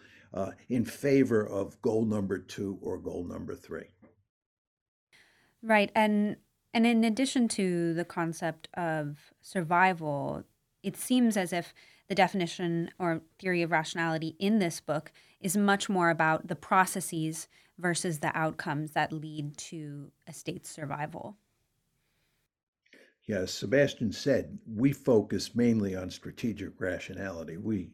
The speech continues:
Speaker 1: of course, distinguish between goal rationality and strategic rationality, but we focused, uh, in great detail on strategic rationality because that is what the literature focuses on. When you talk about the rational choice literature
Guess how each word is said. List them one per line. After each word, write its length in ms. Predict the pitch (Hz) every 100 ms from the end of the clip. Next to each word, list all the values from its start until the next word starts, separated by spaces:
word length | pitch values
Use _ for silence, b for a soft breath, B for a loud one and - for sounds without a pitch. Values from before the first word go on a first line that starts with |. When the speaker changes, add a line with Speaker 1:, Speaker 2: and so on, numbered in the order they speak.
| _ _
Speaker 1:
of 160 | 95 -
course, 260 | - 95 -
distinguish 580 | 80 - 117 98 98
between 380 | - - 104 92
goal 200 | 101 101
rationality 760 | 101 92 - - 101 95 87 87
and 120 | -
strategic 540 | - 92 120 120 101
rationality, 800 | - 87 - - 82 82 82 80 B B B B B
but 200 | 117 -
we 160 | 127
focused, 800 | 123 - 123 104 107 90 - - -
uh, 280 | - 87 85 - _ _
in 200 | 110 98 90
great 440 | 120 117 117 92
detail 600 | 120 110 107 - 80 92
on 200 | - 95
strategic 600 | 92 - - - 135 110 80
rationality 840 | 85 78 - 87 90 85 - 85 B B B -
because 480 | 101 101 110 82 110
that 320 | 131 127 135
is 240 | - 92 90
what 300 | 104 104 -
the 60 |
literature 640 | 92 123 143 98 82 - 85
focuses 640 | - 82 82 - - 90
on. 220 | 92 82 - b b
When 100 | 107
you 100 | 107
talk 260 | 101 127 117
about 220 | 101 95
the 60 |
rational 440 | 95 101 113 - 104
choice 460 | - 120 117 -
literature 800 | 104 104 104 98 - 101 95 -